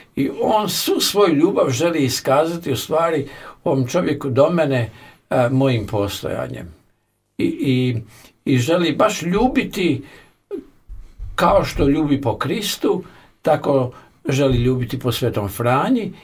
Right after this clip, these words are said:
i tako želi ljubiti po nama, da mi, e, postajemo najveći Božji dar jednim drugima.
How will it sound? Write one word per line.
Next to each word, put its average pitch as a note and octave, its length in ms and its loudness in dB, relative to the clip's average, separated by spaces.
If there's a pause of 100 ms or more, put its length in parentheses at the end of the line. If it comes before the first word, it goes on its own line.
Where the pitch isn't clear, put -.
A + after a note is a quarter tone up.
(120)
i B2 80 -2
tako F3+ 300 2
želi D3+ 320 0
ljubiti C#3 680 2 (400)
po B2+ 160 2
nama, A2+ 280 -2
da A2+ 160 0
mi, G3+ 420 -2 (380)
e, D#3 180 0 (160)
postajemo C3+ 1040 0
najveći D#3 500 0
Božji B2+ 340 0
dar A2+ 280 2
jednim G#2 200 -6
drugima. E3 540 0